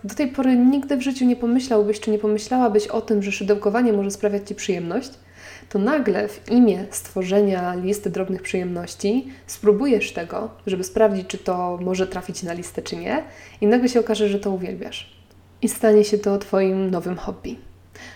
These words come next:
Albo może przejdziesz się, nie wiem, na wystawę psów, albo właśnie na turniej tańca towarzyskiego. I jak do tej pory nigdy nie byłeś, nie byłaś i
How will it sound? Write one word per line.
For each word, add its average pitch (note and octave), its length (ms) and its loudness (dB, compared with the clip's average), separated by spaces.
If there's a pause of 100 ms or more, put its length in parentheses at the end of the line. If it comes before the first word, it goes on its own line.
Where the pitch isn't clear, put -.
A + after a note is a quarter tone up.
(120)
Albo A3+ 360 2
może G#3 720 4
przejdziesz G3+ 480 2
się, F3+ 600 -6 (200)
nie G3+ 80 -4
wiem, - 240 -14
na G#3 120 4
wystawę F#3+ 400 -2
psów, - 420 -14
albo G#3 160 4
właśnie G3+ 220 0
na G3 60 0
turniej G3+ 400 2
tańca F3+ 280 -6
towarzyskiego. - 600 -10 (580)
I G#3 120 6
jak G3+ 200 8
do G#3 100 8
tej G#3 140 6
pory G3 260 2
nigdy F#3 260 0
nie F#3 120 -2
byłeś, F#3 300 -2
nie F3 80 -6
byłaś F3+ 520 -8
i F#3 440 -4